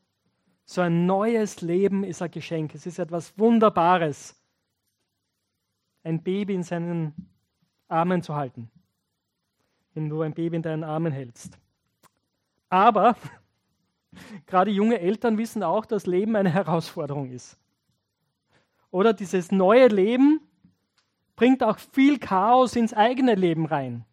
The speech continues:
Und auch Sorgen und Ängste, Krankheiten, schlaflose Nächte,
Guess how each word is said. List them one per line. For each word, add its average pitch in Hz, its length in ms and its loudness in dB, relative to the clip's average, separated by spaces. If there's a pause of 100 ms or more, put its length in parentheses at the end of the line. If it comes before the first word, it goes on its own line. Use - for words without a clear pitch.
(1800)
Und 226 140 2
auch 220 140 6
Sorgen 240 480 2
und 214 160 2
Ängste, 196 600 -4 (2250)
Krankheiten, 180 720 -2 (1800)
schlaflose 202 640 0
Nächte, 196 520 -2